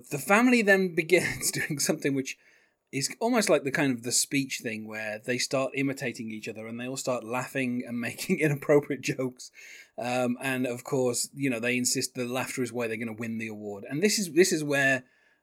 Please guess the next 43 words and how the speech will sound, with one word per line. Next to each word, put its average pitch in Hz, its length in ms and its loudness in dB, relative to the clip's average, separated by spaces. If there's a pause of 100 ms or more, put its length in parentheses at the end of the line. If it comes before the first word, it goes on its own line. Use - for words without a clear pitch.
(160)
um, 113 420 -10 (220)
we 127 160 -2
find 165 400 2
out 131 200 2
about 120 420 0
the 117 240 -6
Family 139 380 -2
of 117 120 -2
the 113 80 -6
Year 110 220 -4
award. 110 480 -4 (420)
Um, 104 400 -8
you 113 120 -6
know, 101 80 -8
Lucille 127 420 0
details 117 540 -8
it. 120 100 -16
And 135 80 -10
she 165 140 0
also 151 160 0
says, 139 180 -2
"They're 143 100 2
not 147 140 0
gonna 139 100 0
take 135 240 -2
it 127 60 -2
away 120 180 -2
from 110 220 -8
us," 123 100 -10
which 139 140 -8
is 143 80 -6
kind 151 160 0
of 123 80 0
odd 117 160 -2
because, 113 240 -8
of 113 80 -12
course, 113 180 -10
they 117 120 -4
are 107 160 -2
awarding 117 480 -2
it 107 140 -10
to 120 120 -8
themselves. 104 580 -12